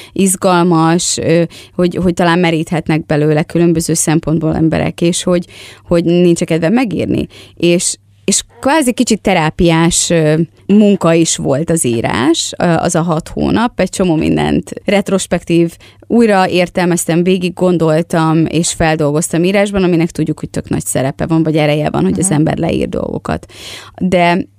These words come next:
Speaker 1: a könyv célja azon kívül, hogy nyilván nekem, mondom, visszaadott ilyen értelemben,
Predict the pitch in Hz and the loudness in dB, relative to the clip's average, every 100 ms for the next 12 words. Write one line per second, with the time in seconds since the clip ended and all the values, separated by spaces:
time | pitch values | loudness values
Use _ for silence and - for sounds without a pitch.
0 | _ - 170 - 285 349 - - 180 196 | _ -6 -6 -2 2 2 0 -2 0 2
1 | 214 202 196 185 208 185 175 185 175 156 | 2 0 0 0 0 0 0 0 0 0
2 | 165 165 160 151 165 - - 180 156 160 | 0 -2 0 0 -2 -4 -2 0 0 -2
3 | 170 - 151 156 - 170 196 208 - 214 | -2 -2 -2 -4 -4 -2 0 0 -2 -2
4 | 220 214 | 0 0